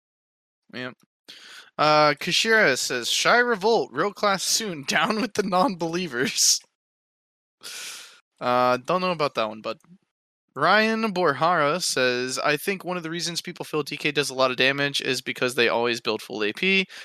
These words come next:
I don't think D K needs more damage, strictly speaking, especially Succession. I think damage modifiers against specific classes can be improved, and in terms of Awakening, if some of the useless skills are improved or replaced, that will add more damage in a wa-,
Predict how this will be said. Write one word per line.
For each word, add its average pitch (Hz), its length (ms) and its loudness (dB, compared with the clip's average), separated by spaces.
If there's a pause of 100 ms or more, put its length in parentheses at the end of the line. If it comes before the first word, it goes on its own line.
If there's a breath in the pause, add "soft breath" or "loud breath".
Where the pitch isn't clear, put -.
(120)
I 127 100 0
don't 185 280 2
think 185 200 0
D 151 120 -2
K 139 220 2
needs 127 280 -6
more 120 140 -2
damage, 139 420 0
strictly 117 340 -4
speaking, 139 440 -4
especially 110 460 -2
Succession. 117 720 0 (320 loud breath)
I 139 80 2
think 160 220 -2
damage 151 300 0
modifiers 156 460 2
against 127 200 -4
specific 117 360 -4
classes 139 420 -4
can 123 160 -8
be 113 140 -6
improved, 175 500 -4
and 127 140 -6
in 120 80 -4
terms 160 320 -4
of - 160 -8
Awakening, 147 540 -2 (300 loud breath)
if 131 100 2
some 170 180 2
of 156 140 -4
the 135 80 -4
useless 135 300 0
skills 131 280 0
are 110 140 4
improved 143 420 0
or 113 160 2
replaced, 147 400 0
that 117 140 2
will 120 80 2
add 117 180 2
more 110 160 -2
damage 123 460 0
in 113 360 -6
a 101 360 -2
wa-, 110 240 -2